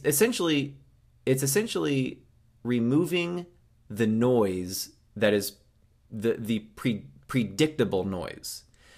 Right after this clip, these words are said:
The noise created, uh, caused by heat, because some pixels are more likely to trigger when they're not supposed to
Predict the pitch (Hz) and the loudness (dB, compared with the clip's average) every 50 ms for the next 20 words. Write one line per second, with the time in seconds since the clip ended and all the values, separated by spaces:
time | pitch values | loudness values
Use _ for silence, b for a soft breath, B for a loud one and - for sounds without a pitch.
0 | b b b 120 117 127 147 170 190 180 180 - - 151 147 139 135 127 110 - | b b b 2 4 6 8 8 6 6 4 2 2 4 6 6 4 4 0 -6
1 | - - - - 123 110 - 117 117 113 110 104 107 98 98 95 92 90 - - | -8 -8 -6 -6 -6 -4 2 4 6 6 6 4 2 0 0 0 0 -2 -6 -10
2 | - 104 82 - - _ - 110 104 110 104 98 - - 143 143 143 143 139 147 | -10 -10 -10 -12 -14 _ -8 -2 0 0 0 0 2 2 2 2 2 2 0 0
3 | 131 135 127 120 117 104 - - 104 98 101 104 104 101 98 95 98 101 95 - | 0 0 -2 -2 -2 -2 -2 -2 0 0 0 0 0 0 0 0 0 -2 -2 -4
4 | 98 98 98 95 - - 95 95 92 90 87 87 87 b b b b b b b | -6 -6 -6 -6 -8 -8 -6 -6 -4 -4 -6 -6 -8 b b b b b b b
5 | b b b _ _ - - 147 139 123 - 95 87 87 90 98 101 101 98 98 | b b b _ _ -2 4 4 4 4 4 2 -2 -2 -2 -2 -2 0 0 -2
6 | - - - - - 123 120 110 104 - - - 90 87 85 85 82 | -2 -4 -6 -6 -2 0 0 0 0 -2 -4 -6 -4 -4 -4 -6 -8